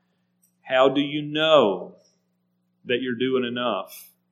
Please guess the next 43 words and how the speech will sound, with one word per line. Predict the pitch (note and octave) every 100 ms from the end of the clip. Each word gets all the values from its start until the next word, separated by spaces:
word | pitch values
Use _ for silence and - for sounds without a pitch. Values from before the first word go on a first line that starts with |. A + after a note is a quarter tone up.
| _ _ _ _ _ _ _ _ _ _ _ _ _ _ _ _ _ _
How | C#3
do | E3
you | F#3+
know | F#3 F#3+ G3
that | -
Sundays | - E3+ F#3+ D#3 A#2+
are | A#2+
the | A#2+
days | B2+ B2+ B2
we | C3
ought | B2+
to | B2
be | C#3 B2+
here? | G2 F#2 F2+ _ _ _ _ _ _ _ _ _ _ _ _ _ _ _ _ _ _ _
How | C3+
do | F#3
you | G#3+
know | G#3
we | F3+
shouldn't | F3+ F#3+ E3+
be | E3
coming | F3 E3+
on | D#3 D3
Saturdays? | D#3+ D#3+ E3+ A#2 G2+ F#2+ - - - _ _ _ _ _ _ _ _ _ _ _ _ _ -
How | D3
do | F#3
you | A3
know | G#3+ F#3+
it's | F#3
okay | F3+ F3+ F3+
for | F3
you | D#3
to | D3+
put | E3
gas | C#3+ D3 D#3+ D#3
in |
your | C#3+
car | C#3+ D#3 D3+
and | C3
drive | C3 D#3 E3+
here | A#2+ G#2
on | G#2
Sunday? | - A2 G#2 G2 F#2